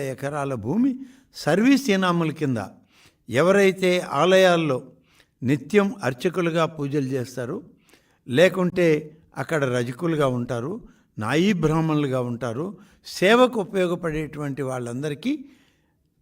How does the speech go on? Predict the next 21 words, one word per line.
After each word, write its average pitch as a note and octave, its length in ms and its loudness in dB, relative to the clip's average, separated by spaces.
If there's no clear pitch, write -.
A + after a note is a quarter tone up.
సర్వీస్ B3 600 4
ఇనాం F#3 360 0
అనేటువంటి C#3+ 600 -6
చట్టం F#3 360 0
కింద D#3 300 -2
వాళ్ళకి B2 300 -4
భూములు D3+ 300 -2
ఇచ్చాం. G#3+ 240 -4
అటువంటి A#3+ 360 2
ఒకటిన్నర D#3 520 -4
లక్షల B2+ 300 -8
ఎకరాలు D3 400 -4
ఉంది. D3 200 -8
అవి G#3+ 180 4
కూడా C4+ 200 2
చాలా D#3+ 220 0
వరకు D#3+ 320 -4
అన్యాక్రాంతమైనవి E3 1160 -2
అనేటువంటి C3+ 480 -8
విషయం D#3+ 300 -4
మా A2+ 100 -6